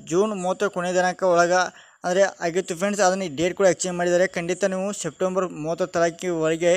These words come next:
ಆ, ಲಿಂಕ್ ಮಾಡಿಕೊಳ್ಬೇಕಾಗುತ್ತೆ ಅಂತ ಹೇಳ್ಬೋದು. ಅಂದರೆ ರೇಷನ್ ಕಾರ್ಡಿಗೆ ಆಧಾರ್ ಕಾರ್ಡ್ ಲಿಂಕ್ ಮಾಡಬೇಕಾಗುತ್ತೆ ಅಂತ ಹೇಳ್ಬೋದು.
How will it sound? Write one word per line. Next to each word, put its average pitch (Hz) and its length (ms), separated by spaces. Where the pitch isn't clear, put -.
ಆ, 147 140
ಲಿಂಕ್ 170 260
ಮಾಡಿಕೊಳ್ಬೇಕಾಗುತ್ತೆ 160 800
ಅಂತ 156 100
ಹೇಳ್ಬೋದು. 147 380
ಅಂದರೆ 190 220
ರೇಷನ್ 156 340
ಕಾರ್ಡಿಗೆ 180 300
ಆಧಾರ್ 160 240
ಕಾರ್ಡ್ 165 160
ಲಿಂಕ್ 165 180
ಮಾಡಬೇಕಾಗುತ್ತೆ 160 560
ಅಂತ 156 120
ಹೇಳ್ಬೋದು. 147 380